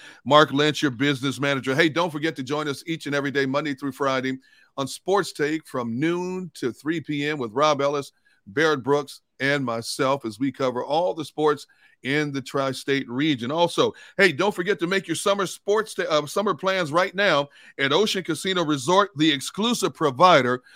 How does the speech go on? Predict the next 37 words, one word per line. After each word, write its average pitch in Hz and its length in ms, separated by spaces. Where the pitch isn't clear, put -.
of 131 140
all 185 280
Jacob 170 440
Media 156 280
content. 147 540
Go 226 180
for 208 120
the 196 100
beach, 202 420
go 175 200
for 151 160
the 143 120
win. 135 200
This 180 240
is 160 140
Draft 180 400
Takes, 110 260
presented 147 440
by 123 220
I 139 160
B 139 80
E 139 160
W 127 320
Local 131 240
ninety-eight. 123 500
Mark 139 280
Lynch, 131 300
business 147 440
manager. 123 320
For 120 120
my 151 160
man, 160 280
Dave 139 280
Zangaro, 131 460
I'm 151 180
Derek 143 320
Gunn. 107 280